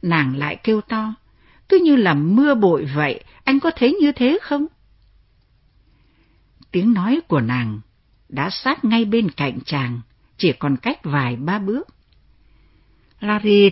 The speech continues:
tiến thêm một bước, hai tay chàng vươn ra, cố nắm lấy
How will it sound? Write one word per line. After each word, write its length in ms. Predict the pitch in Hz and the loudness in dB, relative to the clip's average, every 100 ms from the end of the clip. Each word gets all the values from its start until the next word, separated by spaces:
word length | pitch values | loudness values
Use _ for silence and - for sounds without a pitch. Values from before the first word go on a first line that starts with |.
| - | 2
tiến 220 | 202 247 - | 2 4 2
thêm 220 | 220 180 | 0 0
một 120 | 120 - | -2 -4
bước, 240 | 185 302 _ _ _ _ - | -6 -6 _ _ _ _ -8
hai 220 | 262 262 | -2 -2
tay 200 | 262 247 | 0 -2
chàng 360 | - 147 135 123 - | 0 0 0 -2 -2
vươn 240 | 233 240 233 | 0 0 -2
ra, 280 | 226 226 226 - _ _ _ _ | -4 -4 -4 -10 _ _ _ _
cố 280 | 180 180 240 | 0 2 4
nắm 260 | 247 190 | 2 2
lấy 120 | 226 | 2